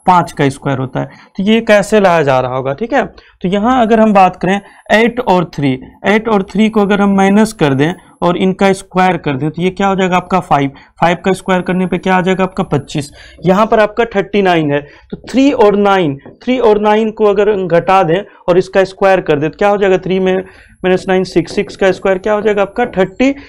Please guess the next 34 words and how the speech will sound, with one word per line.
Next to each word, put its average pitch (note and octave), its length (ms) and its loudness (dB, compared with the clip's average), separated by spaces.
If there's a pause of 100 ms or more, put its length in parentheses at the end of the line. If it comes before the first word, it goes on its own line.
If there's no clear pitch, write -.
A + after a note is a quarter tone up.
(100)
सिक्स - 460 -2
इसका F#3+ 260 2
बिल्कुल F3 420 2
ही C4+ 220 0 (220)
सही G3 260 2
उत्तर E3+ 340 2
होगा। D3 340 2 (220)
वैसे A#3+ 200 2
यहाँ A#3 120 4
पर A#3+ 120 0
सारे A#3 280 2
नंबर A3+ 300 -2
आपके G#3+ 280 0
स्क्वायर G#3+ 320 -2
फॉर्म G#3 240 -4
में G3+ 120 -4
दिए G3+ 180 2
हुए F#3 160 4
थे, A#3 160 -2
लेकिन G3+ 480 -6
यहाँ F#3 140 2
पर G3 120 -2
क्या G#3 200 0
आंसर G3+ 240 -4
हो G#3 80 0
जाएगा G#3 200 0
आपका? C4 300 -2 (380)
थर्टी G3 280 0
सिक्स - 340 -2
हो D#3 80 4
जाएगा। C#3+ 260 4
चलिए, F#3+ 220 2
क्वेश्चन G3 300 0
नंबर G3 300 0